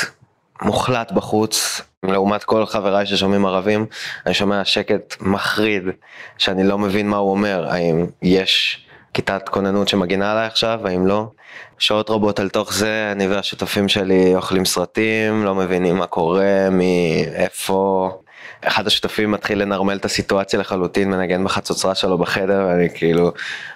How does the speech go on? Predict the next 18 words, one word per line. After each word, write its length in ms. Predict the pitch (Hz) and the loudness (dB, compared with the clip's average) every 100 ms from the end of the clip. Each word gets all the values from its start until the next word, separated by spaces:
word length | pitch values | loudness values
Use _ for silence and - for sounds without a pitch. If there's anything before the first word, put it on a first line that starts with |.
| - | -4
אני 120 | 98 | -2
יוצא 180 | 92 104 | 0 0
לשירותים 680 | 101 - 90 90 104 101 104 | -2 0 0 0 0 0 0
רגע, 340 | 101 104 107 95 | 0 0 -2 -2
ואני 240 | 87 87 | 0 0
פשוט 360 | 90 87 90 _ | 0 -2 -2 _
נחרד 500 | 87 - - 104 110 | -2 0 0 0 0
מזה 200 | 101 98 | 2 2
שהוא 180 | 98 110 | 2 2
מנגן, 320 | 98 87 98 | 2 2 0
ואני 180 | 101 87 | 2 2
רק 140 | 90 - | 0 -2
חושב, 280 | 87 95 82 | -4 -2 0
"וואו, 460 | 80 - 65 62 - 82 | 0 0 -2 -4 -4 -2
אם 80 | |
שומעים 280 | 87 82 92 | 0 0 0
אותנו, 420 | 107 113 107 117 120 | 0 -2 -2 -2 -4
כאילו, 460 | 117 104 90 82 | -2 0 2 2